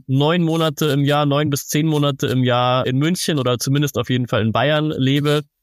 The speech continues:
und zwei bis drei Monate im Jahr, die ich dann so, so die hässlichen Wintermonate, die ich dann in Los Angeles überwintere und verbringe und da quasi einen Zweitwohnsitz hab. Das ist so ein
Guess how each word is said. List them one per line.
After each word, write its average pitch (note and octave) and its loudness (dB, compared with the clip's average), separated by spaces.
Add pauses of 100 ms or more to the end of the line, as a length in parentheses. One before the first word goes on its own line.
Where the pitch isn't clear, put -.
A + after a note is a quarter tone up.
(240)
und B2+ 0
zwei B2 0
bis A#2+ -2
drei A2+ 0
Monate A#2+ 0
im G#2+ 0
Jahr, G#2+ 2
die A2 -2
ich G#2+ -4
dann A2+ 0
so, A2+ -2
so A2+ -2
die B2 -2
hässlichen C#3+ -2
Wintermonate, A#2+ 0
die A2+ 0
ich A2 -2
dann A2 2
in G#2+ 0
Los G#2+ -2
Angeles G#2 -2
überwintere A#2+ -2
und G2 -4
verbringe A#2 0
und G2+ -4
da G#2 0
quasi G#2 -2
einen G#2 -4
Zweitwohnsitz A#2+ -2
hab. A#2+ -2
Das C3 0
ist C3+ -2
so B2 0
ein A2+ 0